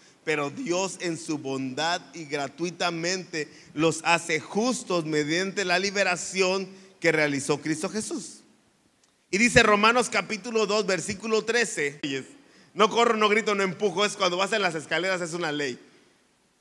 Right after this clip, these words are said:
Cuando tú practicas, te, eres obediente hacia lo que se está diciendo, entonces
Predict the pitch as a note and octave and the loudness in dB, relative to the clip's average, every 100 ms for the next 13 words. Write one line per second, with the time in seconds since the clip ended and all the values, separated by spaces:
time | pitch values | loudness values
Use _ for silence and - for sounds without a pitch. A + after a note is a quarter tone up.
0 | _ - F3 F3 F3 G#3 A3+ F#3 - A#3 | _ 0 2 2 0 0 2 2 2 -6
1 | A3+ G3 - G3 F#3+ G#3+ A3 - G3 F3+ | -2 -2 0 0 4 4 4 0 0 2
2 | E3+ E3 D3 F3 G#3+ C4 A3 G3+ E3 E3+ | 0 0 -4 0 2 2 0 -6 -4 -4
3 | D#3+ D3 D3 D#3 - F3 F#3 F3+ G3 G#3 | -2 -4 -6 -8 -6 -4 -4 -6 -4 -4
4 | F3 C#3+ G3 G3 E3 | -4 -4 -4 -2 -4